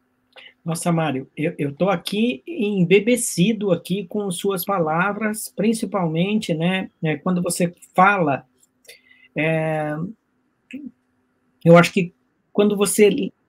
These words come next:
trata o meio ambiente, né, é, com, é, cada,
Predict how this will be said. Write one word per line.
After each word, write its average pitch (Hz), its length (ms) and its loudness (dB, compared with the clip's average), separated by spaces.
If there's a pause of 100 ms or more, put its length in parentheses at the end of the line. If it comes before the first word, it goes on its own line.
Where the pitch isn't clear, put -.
(160)
trata 240 420 4
o 180 120 4
meio 165 240 6
ambiente, 160 640 2
né, 180 380 0
é, 143 720 -4
com, 165 540 -2 (460)
é, 139 560 -4 (680)
cada, 220 640 4